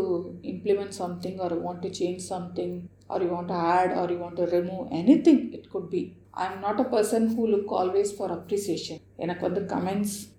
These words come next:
கிரிட்டிசிசம் இதெல்லாம் எனக்கு வந்து, in fact, I will, I'm, I'll be very much looking forward. Reason is, என்னோட லைஃப் எக்ஸ்பீரியன்ஸ்லேருந்து நான் சொல்லணும்னா, அப்ரிசியேஷனை விட கிரிட்டிசிசம்ல நான் நிறைய வளர்ந்துருக்கேன்.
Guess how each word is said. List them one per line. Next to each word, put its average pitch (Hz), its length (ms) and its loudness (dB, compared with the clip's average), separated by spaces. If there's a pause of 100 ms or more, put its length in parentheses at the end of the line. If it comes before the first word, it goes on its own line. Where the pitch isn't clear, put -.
(160)
கிரிட்டிசிசம் 208 800 -2
இதெல்லாம் 202 500 2
எனக்கு 185 280 -4
வந்து, 226 320 4
in 175 200 -4
fact, 214 200 -2
I 185 140 0
will, 175 240 -4
I'm, 180 380 -10 (180)
I'll 180 200 -2
be 233 160 0
very 220 240 6
much 254 180 8
looking 202 380 -6
forward. 170 440 -4 (120)
Reason 233 560 2
is, - 20 2 (320)
என்னோட 233 460 6
லைஃப் 214 260 6
எக்ஸ்பீரியன்ஸ்லேருந்து 233 880 -2
நான் 220 280 -2
சொல்லணும்னா, 190 720 -4 (200)
அப்ரிசியேஷனை 262 960 4
விட 202 180 0
கிரிட்டிசிசம்ல 226 840 0
நான் 180 280 -6 (100)
நிறைய 190 380 2
வளர்ந்துருக்கேன். 180 760 -2